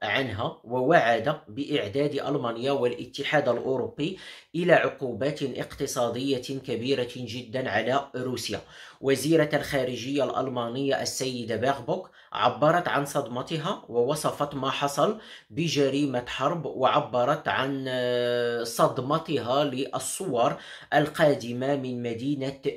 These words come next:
بوتشا شمال العاصمة الأوكرانية كييف، وقالت أنها صدمت جدًا من الصور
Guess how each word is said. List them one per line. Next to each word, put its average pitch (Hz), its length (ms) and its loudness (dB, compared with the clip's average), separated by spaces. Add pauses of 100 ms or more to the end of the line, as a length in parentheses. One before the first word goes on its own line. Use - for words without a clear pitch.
بوتشا 147 580 -2
شمال 135 500 0
العاصمة 120 600 0
الأوكرانية 120 680 -2
كييف، 147 560 0 (380)
وقالت 156 520 4
أنها 139 460 -2
صدمت 131 880 -4
جدًا 139 420 0
من 123 460 -2
الصور 123 800 -2